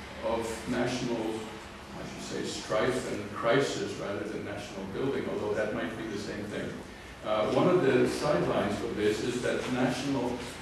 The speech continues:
poets may be subsets of national heroes. And therefore, uh, the French don't need, or there is no room in French culture for a national hero, uh, because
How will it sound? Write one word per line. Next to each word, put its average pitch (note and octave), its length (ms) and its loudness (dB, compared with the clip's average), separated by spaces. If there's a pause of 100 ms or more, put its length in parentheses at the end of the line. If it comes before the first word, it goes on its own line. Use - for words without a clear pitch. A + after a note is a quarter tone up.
(180)
poets - 580 4
may C3+ 140 4 (120)
be B2+ 220 2
subsets - 1000 0
of A2 140 -2 (360)
national A2 600 -2 (240)
heroes. - 600 0 (1600)
And A2 140 -4
therefore, - 580 0 (220)
uh, G#2 260 0
the - 60 -4
French C3 420 0 (380)
don't A2+ 260 -2 (240)
need, A#2+ 260 0 (460)
or F#2+ 140 -4
there G#2 180 2
is G#2 140 0
no G2+ 160 -2
room G2 480 0 (120)
in G2 120 -4
French G2 360 -4 (280)
culture G2 400 -2 (160)
for F#2+ 180 0
a - 460 -6
national G2+ 680 -2
hero, B2 320 0 (720)
uh, - 400 -2
because G2 540 -2